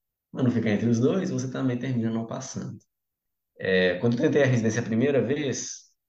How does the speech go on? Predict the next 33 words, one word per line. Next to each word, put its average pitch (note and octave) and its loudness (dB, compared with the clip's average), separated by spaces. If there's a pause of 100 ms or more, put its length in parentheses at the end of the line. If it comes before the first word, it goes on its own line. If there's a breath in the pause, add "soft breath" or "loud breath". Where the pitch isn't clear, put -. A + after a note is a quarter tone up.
(220)
foi G#2+ 0
no A2 4
ano A2+ 4
de G#2+ 0
dois A2 0
mil A2 2
e G2+ 0
vinte G2+ -2
e G#2 -4
um, D#3 0
para B2+ 0
ingressar C#3+ -2
em F3 -4
dois E3+ -2
mil E3+ -4
e E3 -4
vinte F3+ -8
e G3 -2
dois. - -4
Eu - -16
tentei A2 -4
só A#2+ -2
na D3+ -4
Universidade C3 -4
Federal A2+ 0
de A#2 0
Uberlândia. G#2 -2 (760)
Não F#2 0
passei. - -8 (400)
Passei F#2+ 0
na E2+ 0
parte - -10
teórica, F2 -4